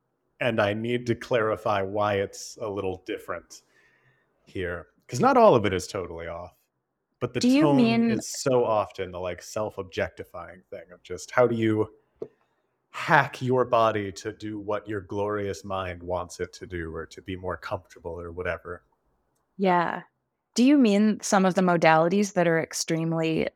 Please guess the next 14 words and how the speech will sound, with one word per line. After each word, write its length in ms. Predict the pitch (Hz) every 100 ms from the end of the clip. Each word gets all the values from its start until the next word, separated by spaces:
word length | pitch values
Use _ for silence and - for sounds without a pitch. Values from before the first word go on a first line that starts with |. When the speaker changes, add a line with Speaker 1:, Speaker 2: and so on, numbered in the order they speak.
| _ _ _ _
Speaker 2:
like, 220 | - 160 -
nervous 360 | 175 170 170 175
system 520 | - 185 214 202 208 - -
centric 600 | - 185 185 233 262 -
to 140 | -
the 140 | 175 165
exclusion 640 | 156 - 170 165 165 165
of 100 | 156
other 400 | 156 156 160 160 _ _ _ _ _ -
body 220 | 170 165
systems 500 | 156 190 - 214 214
or 100 | 170
ways 320 | 165 165 156
in? 320 | 175 180 214